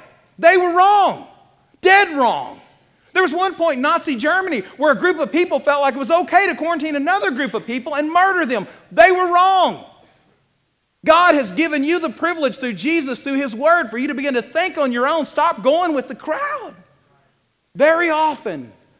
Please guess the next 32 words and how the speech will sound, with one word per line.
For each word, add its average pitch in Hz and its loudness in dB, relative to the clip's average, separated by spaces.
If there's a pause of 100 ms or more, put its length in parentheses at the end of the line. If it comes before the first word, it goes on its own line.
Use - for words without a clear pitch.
(380)
the 165 -8
crowd 190 -4
is 147 -12
wrong. 131 -12 (1300)
Very 165 -10
often. 113 -16 (840)
I 208 2
love 254 0
when 247 -6
people 190 -10
confront 180 -8
me 160 -12
and 156 -12
they 143 -12
say, 139 -14
"Well, 156 -10
you 185 -10
know, 180 -8 (380)
I 208 -8
don't 247 -4
wanna 196 -8
be 180 -4
a 160 -10
Christian 180 -12
'cause 147 -16
I 165 -8
wanna 156 -12
think 170 -16
for 156 -16
myself." 139 -10
Really? 254 -6 (1800)
Really? 147 -4